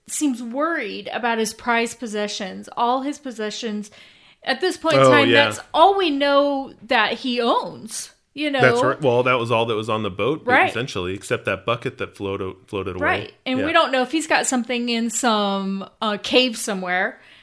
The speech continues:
Speaker 1: But this is all Jack owns.
Speaker 2: Yeah,
Speaker 1: And
Speaker 2: that's
Speaker 1: it's
Speaker 2: right.
Speaker 1: being handed over to Norrington at this point in time. And Jack seems a bit worried about that.
Speaker 2: Well,
Speaker 1: You know?
Speaker 2: that's his way of protection, too.
Speaker 1: Yeah. And
Speaker 2: So,
Speaker 1: he kinda
Speaker 2: giving
Speaker 1: puts
Speaker 2: them
Speaker 1: his,
Speaker 2: Yeah.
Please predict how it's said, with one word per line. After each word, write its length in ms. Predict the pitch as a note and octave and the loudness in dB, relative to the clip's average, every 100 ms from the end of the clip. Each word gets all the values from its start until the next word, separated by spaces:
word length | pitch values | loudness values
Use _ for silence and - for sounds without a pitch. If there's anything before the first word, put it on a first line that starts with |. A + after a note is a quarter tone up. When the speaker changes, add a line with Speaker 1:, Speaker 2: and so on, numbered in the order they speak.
| _ - | _ -2
Speaker 1:
But 220 | C#4 C4+ | 0 0
this 160 | F4 G4+ | -2 0
is 140 | F#4 | 0
all 300 | - G3+ B3 | 0 0 2
Jack 320 | B3 G#3+ A3 | 2 0 0
owns. 500 | G#3+ A#3 B3+ G3+ C#3 | -2 -4 -6 -10 -4
Speaker 2:
Yeah, 200 | B2 A#2+ A#2+ | 0 2 2
Speaker 1:
And 160 | B3 | 0
Speaker 2:
that's 140 | B3+ C#4+ | 0 -2
Speaker 1:
it's 80 | - | 0
Speaker 2:
right. 60 | |
Speaker 1:
being 180 | E4 C4+ | 0 0
handed 440 | A#3 C4 C4 C#4 | -2 -2 -2 -4
over 220 | G#3+ A3+ C4+ | -4 -4 -6
to 160 | B3+ | -4
Norrington 720 | G#3+ G3+ A3+ A3+ G3+ G3 A3 | -4 -4 -4 -6 -10 -10 -8
at 160 | G3+ - | -8 -8
this 240 | A3 - | -10 -10
point 300 | - A#3+ A3+ | -12 -10 -10
in 60 | G3+ | -12
time. 420 | - A#3+ A3+ - - - - - | -10 -8 -8 -10 -16 -20 -16 -8
And 120 | A#3+ | -2
Jack 220 | D4+ G4+ | 0 0
seems 220 | - A4+ A4 | -2 -4 -2
a 40 | |
bit 160 | G4+ D#4+ | -2 -2
worried 320 | D#4 B4 A#4+ | 0 0 0
about 340 | C#4+ A3+ G3+ F#3+ | -2 -2 -2 -4
that. 360 | E3+ - - _ _ _ _ | -4 -6 -12 _ _ _ _
Speaker 2:
Well, 160 | C#3 C3 | 4 4
Speaker 1:
You 60 | |
know? 120 | E3+ C#3 | 6 4
Speaker 2:
that's 260 | F3 - | 4 2
his 200 | D#3 A#2 | -2 0
way 160 | B2 C3 | 4 4
of 100 | B2 | 2
protection, 640 | A#2+ A2 D#3 - A#2 F#2+ | -2 -2 -4 -4 -6 -6
too. 360 | F#2 F3 F2+ G2+ - | -6 -4 -4 -6 -6
Speaker 1:
Yeah. 120 | C4+ A4+ G4+ - _ _ | 0 0 0 -8 _ _
And 100 | C#4+ | 0
Speaker 2:
So, 200 | D4 A2 | 2 2
Speaker 1:
he 60 | - | 0
kinda 160 | D4+ D4 | 0 2
Speaker 2:
giving 180 | C4+ | 2
Speaker 1:
puts 100 | - | 2
Speaker 2:
them 80 | E4+ | 0
Speaker 1:
his, 180 | C#4 - - - | 0 -4 -12 -8
Speaker 2:
Yeah. 240 | B2 A#2+ | -2 0